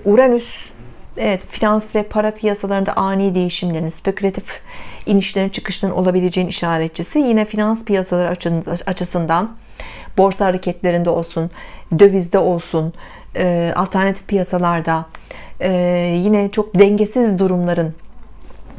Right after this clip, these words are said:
olabileceğinin de işaretçisi. Yani dünya üzerinde gerek petrol fiyatları olsun, gerek işte, e, koronavirüs nedeniyle dünya üzerinde yaşanan bu ekonomik kriz olsun, tüm bunların tabii ki yansımaları,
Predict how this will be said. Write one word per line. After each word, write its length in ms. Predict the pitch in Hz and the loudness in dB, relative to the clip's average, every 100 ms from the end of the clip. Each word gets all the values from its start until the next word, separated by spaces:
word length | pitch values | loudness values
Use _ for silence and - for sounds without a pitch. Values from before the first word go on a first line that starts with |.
| - - | -4 2
olabileceğinin 800 | 190 185 185 190 185 196 190 185 | 4 4 2 2 2 2 2 0
de 60 | |
işaretçisi. 720 | 170 - 180 165 165 - 175 | -2 0 0 0 -2 -6 -4
Yani 180 | 190 185 | -2 0
dünya 340 | 196 196 208 190 | 2 2 2 2
üzerinde 360 | 185 190 190 | 0 0 0
gerek 300 | 185 190 190 | 0 0 -2
petrol 340 | - 190 190 185 | -4 -2 0 0
fiyatları 500 | 196 185 185 185 180 | 0 -2 -2 0 0
olsun, 360 | 180 - 190 | -2 -2 0
gerek 300 | 190 196 190 - | 0 -2 -4 -10
işte, 320 | - 202 185 - - - - | -4 -4 -4 -10 -16 -16 -10
e, 100 | - | -8
koronavirüs 680 | 170 202 196 196 185 190 202 | 0 2 4 4 4 2 2
nedeniyle 440 | 190 185 196 190 180 | 2 2 2 2 2
dünya 340 | 185 190 214 | 2 2 0
üzerinde 420 | 185 190 196 190 | 0 2 2 2
yaşanan 640 | 190 185 180 196 190 185 180 | 2 2 0 0 2 2 4
bu 200 | 185 185 - - - | 2 0 -10 -8 -4
ekonomik 520 | 185 202 190 190 - | 0 2 2 0 0
kriz 300 | 196 202 190 | 4 4 4
olsun, 480 | 190 190 - 185 180 - - | 2 -2 -2 -2 -2 -10 -4
tüm 200 | - 311 | 0 2
bunların 280 | 202 185 202 | 2 2 2
tabii 320 | 202 262 214 | 2 2 2
ki 100 | 202 | 0
yansımaları, 1120 | 180 202 208 202 196 190 175 170 165 165 262 | 0 2 0 0 0 2 2 2 4 4 2